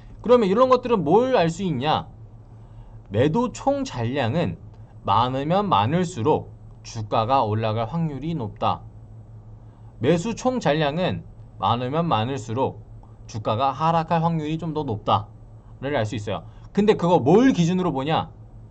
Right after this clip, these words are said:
서로가 서로의 기준으로. 매도의 총, 매도 총 잔량이 매수 총 잔량보다 높으면, 어,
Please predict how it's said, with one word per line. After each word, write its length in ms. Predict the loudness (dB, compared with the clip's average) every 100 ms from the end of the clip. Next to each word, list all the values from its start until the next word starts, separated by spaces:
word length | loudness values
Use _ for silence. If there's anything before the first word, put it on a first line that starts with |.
| -20 -18 -16
서로가 580 | 0 4 4 6 4
서로의 380 | 4 0 0 -2
기준으로. 480 | -4 -4 -4 -6 -8 -16 -18 -20 -4
매도의 520 | 4 4 6 6 6
총, 280 | 6 -2 0
매도 300 | 2 2 0
총 200 | -2 -4
잔량이 600 | -2 0 0 0 -2 -4 -8 -18 -6
매수 360 | 0 2 0 -6
총 280 | -4 -4
잔량보다 720 | -4 -2 -2 -2 0 0 0 -4 -8
높으면, 600 | -8 -6 -6 -2 -4 -4 -16 -18 -20 -20 -20 -20 -20 -20 -20 -20 -14
어, 320 | -10 -10